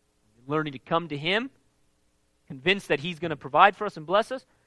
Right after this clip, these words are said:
We've been learning to hear his sayings because we need to be led by the Spirit. How can you be faithful? You don't know what the will of your man-, master or owner is, right?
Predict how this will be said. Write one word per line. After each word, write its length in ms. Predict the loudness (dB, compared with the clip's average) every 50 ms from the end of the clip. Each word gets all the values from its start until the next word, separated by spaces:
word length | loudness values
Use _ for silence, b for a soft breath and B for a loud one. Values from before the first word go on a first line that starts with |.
| _ _ _ _ _ _ _ _ _ _ _ _ _ _ _ _ -18
We've 120 | -14 -12
been 100 | -8 -4
learning 240 | -2 -2 -2 -2 -4
to 60 | -8
hear 340 | -10 -6 -2 2 4 4 4
his 300 | 4 2 2 0 0 0
sayings 340 | 0 2 4 4 4 2 -2
because 80 | -10
we 80 | -12 -10
need 100 | -10 -8
to 60 | -6
be 80 | 2 4
led 180 | 6 6 6
by 120 | 4 2 -2
the 60 | -4
Spirit. 360 | -6 -8 -4 -2 -2 2 6
How 140 | 8 8 8
can 120 | 8 4
you 60 | -8
be 60 | -10 -6
faithful? 360 | -2 -2 -2 -2 -2 -6 -10
You 140 | -10 -8 -6
don't 160 | -6 -6 -4
know 120 | -4 -4
what 100 | -4 -4
the 60 | -2
will 180 | 0 0 0 0
of 100 | 0 -2
your 80 | -4 -2
man-, 300 | 0 0 0 0 -2 0
master 480 | 2 4 4 4 2 0 -4 -6 -6 -4
or 180 | -4 -4 -4
owner 300 | -2 -4 -4 -2 -2 -2
is, 240 | -2 -2 -4 -6 0
right? 260 | 4 4 4 4 2